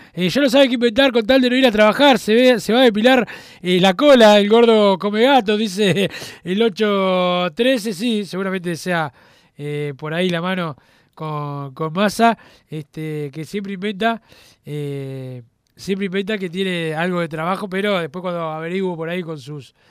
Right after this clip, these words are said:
eh, empleadores, no es así. Wilson, buen día, ¿cómo puede, cómo va a ser el once con línea de tres? Menose, Rack y Milán,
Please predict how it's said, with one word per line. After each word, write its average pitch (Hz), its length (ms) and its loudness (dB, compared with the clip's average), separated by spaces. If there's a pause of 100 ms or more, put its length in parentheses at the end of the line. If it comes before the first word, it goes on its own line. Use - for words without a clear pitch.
(280)
eh, 139 960 -10
empleadores, 185 720 2 (320)
no 175 100 -6
es 175 100 -6
así. 185 340 -6 (480)
Wilson, 226 260 2
buen 233 120 4
día, 240 300 8
¿cómo 247 240 4
puede, 233 560 6
cómo 247 580 2
va 233 60 2
a 220 40 0
ser 226 140 0
el 226 160 4
once 214 420 2
con 202 220 -2
línea 226 340 2
de 196 120 0
tres? 185 240 0
Menose, 202 320 0
Rack 233 240 2 (840)
y 160 120 -10
Milán, 185 300 0